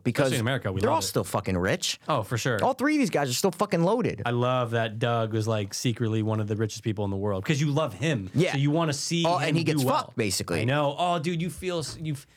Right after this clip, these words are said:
Speaker 2: that's what I'm saying. The movie makes you feel. You feel for
Speaker 1: Every
Speaker 2: Doug.
Speaker 1: scene.
Speaker 2: When he's, like, cut out, you're like, "Oh," and, like, no more
Speaker 1: Exactly.
Speaker 2: movie night. Like, people loved him. The whole office loved him, and it's like, "Wait,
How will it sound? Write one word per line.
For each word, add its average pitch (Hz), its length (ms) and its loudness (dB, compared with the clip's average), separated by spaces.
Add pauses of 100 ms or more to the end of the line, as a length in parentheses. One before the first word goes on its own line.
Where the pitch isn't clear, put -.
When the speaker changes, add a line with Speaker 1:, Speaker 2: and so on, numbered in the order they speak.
(140)
Speaker 2:
that's 185 220 -2
what 214 80 2
I'm 175 40 0
saying. 185 260 0
The 139 60 2
movie 175 200 2
makes 170 180 0
you 123 80 -4
feel. 117 580 -2 (460)
You 131 140 0
feel 170 500 0
for - 160 -2
Speaker 1:
Every 123 260 2
Speaker 2:
Doug. 107 120 0
Speaker 1:
scene. 101 420 0 (140)
Speaker 2:
When 123 160 4
he's, 143 160 2
like, 147 180 0
cut 160 380 -2
out, 143 260 0
you're 135 80 0
like, 117 240 0 (160)
"Oh," 135 420 -2
and, 139 80 2
like, 131 160 4
no 147 120 2
more 233 80 2
Speaker 1:
Exactly. 117 180 2
Speaker 2:
movie 175 240 2
night. 170 220 2
Like, 151 180 0 (180)
people 240 360 2
loved 277 260 0
him. 113 380 0 (260)
The 160 100 2
whole 269 220 4
office 220 380 0
loved 151 360 0
him, 127 140 2
and 123 60 2
it's 117 100 -2
like, 117 180 -2
"Wait, 120 320 -2